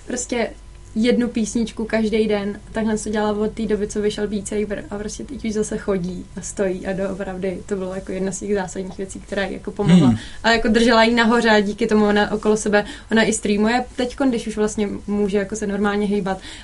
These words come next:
Speaker 1: a vybudovalo se okolo sebe jako hrozně jako obrovskou komunitu dalších lidí, který jako v tom podporou. A to, to je jako,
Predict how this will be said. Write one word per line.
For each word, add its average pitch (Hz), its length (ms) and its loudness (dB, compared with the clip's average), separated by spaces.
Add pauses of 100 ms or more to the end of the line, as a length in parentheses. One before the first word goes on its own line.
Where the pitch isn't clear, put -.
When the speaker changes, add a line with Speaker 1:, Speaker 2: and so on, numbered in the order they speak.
Speaker 1:
a 208 80 4
vybudovalo 208 720 4
se 214 160 2
okolo 202 180 -2
sebe 202 180 -4
jako 196 180 -4
hrozně 196 500 -4
jako - 180 -10
obrovskou 214 440 2
komunitu 208 420 2
dalších 196 420 -2
lidí, 175 260 -4
který 185 400 -6
jako 185 220 -6
v - 80 -14
tom 202 120 -4
podporou. 190 440 -2
A 185 60 -6
to, 214 120 -2 (140)
to 240 60 -2
je 226 160 0 (180)
jako, 214 220 -2